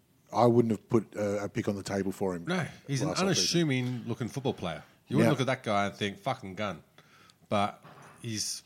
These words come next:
Speaker 2: yeah, I think he's probably the best mature age going around now, and that includes, like, Sydney Stack and
Speaker 1: Yeah.
Speaker 2: the other,
Speaker 1: Mm.
Speaker 2: other people who are getting a lot more hype behind them. Maybe it's a bit of Vic bias. I don't know. Never lo-, listened to Brisbane News, but,
Speaker 1: but
Speaker 2: I'm sure they're getting fuck all, uh, you know.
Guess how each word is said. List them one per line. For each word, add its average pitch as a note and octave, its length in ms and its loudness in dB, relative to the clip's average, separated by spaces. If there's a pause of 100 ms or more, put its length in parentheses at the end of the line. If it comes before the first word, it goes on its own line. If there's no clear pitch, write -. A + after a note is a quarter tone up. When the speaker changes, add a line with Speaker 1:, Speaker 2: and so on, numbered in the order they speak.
(400)
Speaker 2:
yeah, C3 280 2
I B2 40 -2
think B2+ 160 -4
he's G2 120 -6
probably A2+ 180 -2
the F2 60 -6
best A#2 180 -2
mature A2+ 260 -2
age G#2+ 180 -2
going G#2+ 180 -2
around G#2 200 -2
now, A2+ 300 0
and G#2+ 100 -6
that G#2 100 -2
includes, G#2 320 -4
like, F#2+ 140 -4
Sydney G#2+ 220 -8
Stack - 320 -6
and G2+ 180 -6
Speaker 1:
Yeah. F#2 140 2
Speaker 2:
the F#2+ 100 -2
other, A2+ 200 0
Speaker 1:
Mm. G2 40 -4
Speaker 2:
other A#2 140 -2
people G2+ 240 -4
who G2+ 140 0
are G2 240 0 (340)
getting A2+ 180 -2
a G2+ 40 -2
lot B2+ 160 2
more G#2+ 120 4
hype C3+ 280 -2
behind F#2 300 -4
them. C3 140 -2 (340)
Maybe D3 200 0
it's B2+ 100 -6
a - 20 -10
bit B2+ 100 0
of A2 60 -2
Vic A#2+ 160 -4
bias. B2+ 360 0 (100)
I B2 80 -2
don't A#2 120 -4
know. D#3 200 -2 (380)
Never C3 260 0
lo-, C#3 260 -2
listened B2 320 -4
to G#2+ 400 0
Brisbane G#2 280 -2
News, C3+ 260 -2
but, A#2 120 6
Speaker 1:
but A2 100 4
Speaker 2:
I'm A2+ 60 0
sure C3+ 180 0
they're A#2 60 0
getting G#2+ 120 -2
fuck - 320 -4
all, A2+ 260 2 (580)
uh, G#2+ 300 -4 (540)
you G2+ 60 -12
know. G2 160 -6